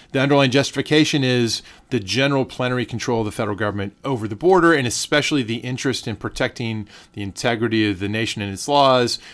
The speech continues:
uh, including especially inspection for contraband or things that shouldn't come in.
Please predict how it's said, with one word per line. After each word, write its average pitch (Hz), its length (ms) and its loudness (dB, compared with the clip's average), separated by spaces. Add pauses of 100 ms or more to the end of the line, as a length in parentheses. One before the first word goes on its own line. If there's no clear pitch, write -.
(200)
uh, 117 280 0
including 127 360 -4
especially 123 540 -2
inspection 123 600 -2
for - 140 -8
contraband 104 720 -6
or 98 60 -6
things 98 300 -6
that - 120 -12
shouldn't 92 360 -8
come 92 180 -8
in. 87 260 -10